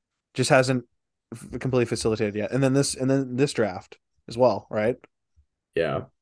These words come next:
Speaker 1: Where it's looking like the Red Wings will probably pick somewhere around ten, and then the Islanders pick could be anywhere from, like, eighteen to thirteen, depending. I'm hoping for the thirteen personally.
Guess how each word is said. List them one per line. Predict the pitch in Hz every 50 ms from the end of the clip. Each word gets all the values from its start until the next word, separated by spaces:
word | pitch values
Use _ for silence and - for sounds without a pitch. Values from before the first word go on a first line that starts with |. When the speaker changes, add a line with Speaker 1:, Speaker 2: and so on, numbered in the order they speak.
| _ _ _ _ _ _ _ _
Speaker 1:
Where | - 123 120
it's | 110 -
looking | 123 120 - 131 120
like | 120 117 110 107
the | -
Red | 208 208 120
Wings | 117
will | 113 110
probably | 120 120 113
pick | - 117 -
somewhere | - 120 113 113 110
around | 110 110 107
ten, | - - 117 113 113 113 117 120 120 117 -
and | - 120 117
then | 113 113
the | 113 107
Islanders | 107 110 113 113 117 110
pick | - 127 120
could | - 127
be | 117 117
anywhere | 110 104 107 107 107
from, | - 113 107 104 104 104 104 104 - _ _ _ _ _ _ _ _ _ _ _ _ _ _ _ _ - - _ - - _ _ _ _ _
like, | 127 123 - _
eighteen | - 104 104 - - - 120 110 110 113 110
to | 117 113 110 107 107 107 104 104 - _ _ _ _ _ _ _ _ _ _ - -
thirteen, | 127 117 117 - 131 127 127 135 131 - _ _ _ _ _ _ _ _ _ _ _ _ _ _ _ _ _ _ _ _ _ _ _ _ _ _ _ _ _ _ _ _ _ _ _ _ _
depending. | - 120 - 127 113 113 120 123 123 131 - _ _ _ _ _ _ _ _ _ _
I'm | - 117 117
hoping | 123 120 113 120 117
for | - 117
the | 117
thirteen | 117 123 120 117 - 127 123 127
personally. | - 131 123 - - 131 131 131 135